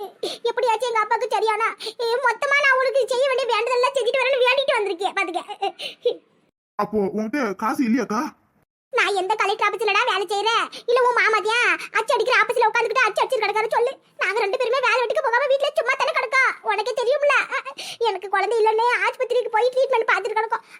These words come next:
Speaker 1: அதுக்கு கூட காசு உன்கிட்ட தான் நான் அக்கா வாங்கிட்டு போயிருக்கேன். சொல்லு பாப்போம், என்கிட்ட அஞ்சு நயா பைசா கூட இல்ல பாத்துக்க. எப்பா சாமி, எவ்வளவு அநியாயமா போய் சொல்றாங்கன்னு பாருங்க.
Speaker 2: சரோஜா, நீ அமைதியா இருந்தா பாத்துக்கிறேன்.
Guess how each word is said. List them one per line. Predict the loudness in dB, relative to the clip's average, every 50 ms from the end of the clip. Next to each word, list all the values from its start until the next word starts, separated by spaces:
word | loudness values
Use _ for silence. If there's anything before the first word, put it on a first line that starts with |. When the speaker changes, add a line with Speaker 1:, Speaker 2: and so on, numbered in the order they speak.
| -2 -2
Speaker 1:
அதுக்கு | -2 0 -2 -2 0 0
கூட | 0 0 2
காசு | 0 0 0 0 -2 -4 -4 -2 0
உன்கிட்ட | 0 2 2 0 0 0 2
தான் | 2 2 4
நான் | 4 2 2
அக்கா | 2 2 2 2
வாங்கிட்டு | 2 2 0 0 0
போயிருக்கேன். | 0 -2 0 0 0 0 -2 -2 -4 -8 -18 -10 -4 -2
சொல்லு | 0 2 2 2 2
பாப்போம், | 0 0 0 -2 -4 -4 -8 -10 -6 -6
என்கிட்ட | -6 -2 0 0 0 2
அஞ்சு | 2 2 2 2
நயா | 2 2 0 0 0
பைசா | 0 0 0 2
கூட | 2 4 4
இல்ல | 4 2 2
பாத்துக்க. | 0 -2 -2 -2 -4 -4 -6 _ _ _ _ _ _ _ _ _ _ _ _ _ -4 -2
எப்பா | 0 0 0 0 0
சாமி, | 0 2 2 2 2 0 -2 -6 _ _ 0 0 2
எவ்வளவு | 2 2 2 4 4 4 4 2 2
அநியாயமா | 2 2 2 2 2 2 2 0 2
போய் | 0 0 2 2
சொல்றாங்கன்னு | 2 2 4 2 2 2 2 2 4
பாருங்க. | 4 4 2 2 0 -2 -2 -4 -6 -14 _ _ _ _ _ _ _ _ _ _ _
Speaker 2:
சரோஜா, | -2 0 0 0 -2 -2 -2
நீ | 0 2 2
அமைதியா | 2 2 2 2
இருந்தா | 2 2 2
பாத்துக்கிறேன். | 2 2 2 0 -2 -4